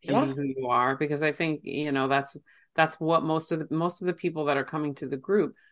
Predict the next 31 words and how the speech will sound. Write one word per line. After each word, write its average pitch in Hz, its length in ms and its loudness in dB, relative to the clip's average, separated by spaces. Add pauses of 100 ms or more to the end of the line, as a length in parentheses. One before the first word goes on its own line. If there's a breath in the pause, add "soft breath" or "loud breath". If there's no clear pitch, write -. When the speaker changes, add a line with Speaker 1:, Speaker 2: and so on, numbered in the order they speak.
(160)
Speaker 1:
and 180 240 -4
there 262 200 6
are 330 120 6
some 302 220 2
people 214 280 0
that 175 120 2
are 165 60 2
a 165 60 2
little 170 240 2
more 165 240 2
seasoned, 190 680 0 (340)
you 180 140 0
know, 170 240 4
and 160 180 2
are, 156 240 4
and 151 180 0
are, 147 400 4
um, 139 460 0 (240)
you 151 180 -2
know, 143 120 0
just 143 200 -4
kind 156 180 -2
of 139 80 -2
maybe 139 240 0
struggling 143 500 0
with 135 100 0
the 135 80 -2
mental 139 340 0
side 170 280 2
of 190 160 2
it, 214 260 4